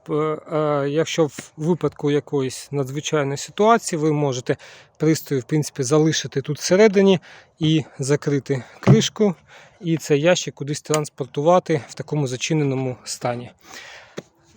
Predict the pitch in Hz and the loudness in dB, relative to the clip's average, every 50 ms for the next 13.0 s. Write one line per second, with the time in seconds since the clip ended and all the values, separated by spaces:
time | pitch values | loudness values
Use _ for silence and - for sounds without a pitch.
0 | 170 147 - - 156 175 165 151 135 120 120 - - _ _ - 175 180 196 214 | -20 -20 -12 -2 2 4 4 4 2 0 -6 -10 -14 _ _ -2 0 2 2 2
1 | 233 233 226 220 202 185 196 190 165 - - - 202 196 190 190 185 175 175 180 | 2 4 2 2 2 2 0 0 0 -2 -4 0 2 4 4 4 6 6 4 4
2 | 170 156 160 - - 160 151 147 139 156 147 135 139 135 143 143 143 175 170 - | 2 0 -4 -8 -6 -4 -2 0 0 0 -2 -2 -2 -2 0 -2 -2 -4 -2 0
3 | 220 214 220 214 185 - - 147 139 165 185 190 175 - 170 170 160 151 143 147 | 2 2 2 2 -2 -4 -8 -2 0 2 2 2 2 0 -2 -2 -2 -4 -4 -4
4 | 151 143 151 147 151 151 135 - - - 160 165 160 - - _ _ _ 147 143 | -4 -2 0 0 0 0 -2 -4 -4 0 0 0 0 -2 -8 _ _ _ -6 -2
5 | 143 165 170 156 147 - - - 156 147 139 135 - 151 143 - - 139 127 123 | 0 2 2 0 -2 -6 -6 -4 -2 -2 -2 -2 0 -2 -2 0 -2 -6 -6 -2
6 | 120 156 175 170 156 147 131 127 127 120 - - 127 - - - - - - _ | 2 2 4 6 4 4 2 2 -2 -4 -2 -4 -4 -4 -6 -16 -20 -20 -20 _
7 | _ 139 151 143 - - 180 165 123 156 160 147 143 147 151 151 147 131 - - | _ 0 0 0 2 0 0 2 2 2 0 2 2 0 2 2 0 0 -2 -8
8 | - 151 147 156 151 139 - - 139 135 - - _ _ 160 151 143 143 143 143 | -8 -2 0 0 0 0 -2 -4 -4 -4 -4 -10 _ _ -10 -6 -4 -4 -4 -4
9 | 135 135 135 135 - 143 - - 147 - 156 143 139 - - 139 139 143 131 143 | -4 -4 -6 -6 -6 -8 -6 -6 -4 0 0 0 0 -2 -4 -4 -4 -2 -2 -2
10 | 139 - - 143 135 139 160 - - - 170 170 202 247 254 - - 233 - - | -4 -4 -8 -8 -6 -6 -6 -8 -8 -10 -8 -2 0 0 0 2 -2 -4 -4 -6
11 | - - - - - - _ _ - 156 151 156 156 151 147 139 131 156 175 165 | -12 -20 -20 -20 -20 -20 _ _ -6 -2 0 2 2 2 0 0 2 4 4 6
12 | 170 165 160 151 139 151 160 160 - - 226 262 247 - - - 247 240 226 | 6 6 4 4 2 -2 -4 -2 -2 -2 -2 -2 -4 -6 -4 -4 -2 -2 -2